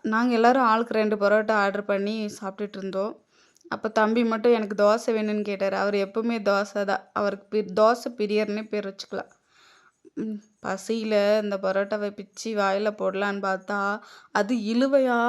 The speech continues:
வருதுங்க. சரி, சாப்பாட்ட குறை சொல்லக்கூடாதுன்ட்டு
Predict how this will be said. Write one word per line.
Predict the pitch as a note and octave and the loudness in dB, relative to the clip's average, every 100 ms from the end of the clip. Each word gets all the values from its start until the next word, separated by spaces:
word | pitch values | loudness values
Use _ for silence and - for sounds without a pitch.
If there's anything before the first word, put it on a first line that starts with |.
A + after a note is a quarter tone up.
| C#4+ | 2
வருதுங்க. | C4 B3+ C4 C4+ C4 B3 A3+ _ _ _ _ _ _ _ _ | 2 2 2 0 0 -2 -6 _ _ _ _ _ _ _ _
சரி, | - A3 G#3 A#3 C4+ C4 B3 A3 | -16 -8 -2 0 0 -2 -2 -4
சாப்பாட்ட | - A3 A#3 B3+ | -4 -4 -2 -2
குறை | A#3+ G#3+ A#3+ | 0 -2 0
சொல்லக்கூடாதுன்ட்டு | B3+ A#3+ A3 A3 A3 A3+ C4 | -2 -2 0 0 0 -4 -2